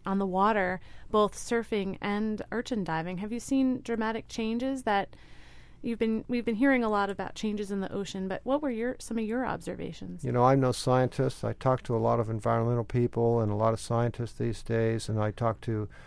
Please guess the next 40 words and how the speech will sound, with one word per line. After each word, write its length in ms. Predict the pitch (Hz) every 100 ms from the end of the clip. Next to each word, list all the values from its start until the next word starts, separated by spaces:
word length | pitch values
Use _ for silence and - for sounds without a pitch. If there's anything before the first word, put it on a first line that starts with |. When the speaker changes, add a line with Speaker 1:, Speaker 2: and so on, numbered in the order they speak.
| - - -
Speaker 2:
uh, 440 | 123 104 107 - -
a 40 | 110
lot 220 | 107 117
of 220 | 113 - - - -
people 420 | - 131 123 120 110
who 220 | 110 107 - -
tell 180 | 131 120
me 220 | 120 110
a 60 | 104
doom 320 | 104 120 123
and 120 | 110
gloom, 400 | 120 120 120 117
but 140 | 107 -
I 140 | 120 127
prefer 400 | - 113 - 117
to 60 |
be 140 | 110 117
an 80 | 107
optimist. 680 | 110 117 117 117 117 - - - - - -
I 100 | 117
think 340 | - 123 -
with 240 | 117 - -
the, 300 | 117 110 113 - - -
with 140 | 113
the 120 | 117
youngsters 600 | 107 123 139 - - 131
coming 320 | - 139 135 127
up 160 | 123
today, 400 | - 117 123 120
we've 200 | 120 107
got 200 | - 107
so 160 | - 135
many 160 | 131 120
great, 340 | - 120 120 -
uh, 160 | 123 110
environmental 580 | 120 107 117 120 120 120
groups 540 | 113 120 120 123 - 107
and 100 | -
ocean 340 | 117 117 123
foundations. 920 | - 120 117 113 113 - 123 117 -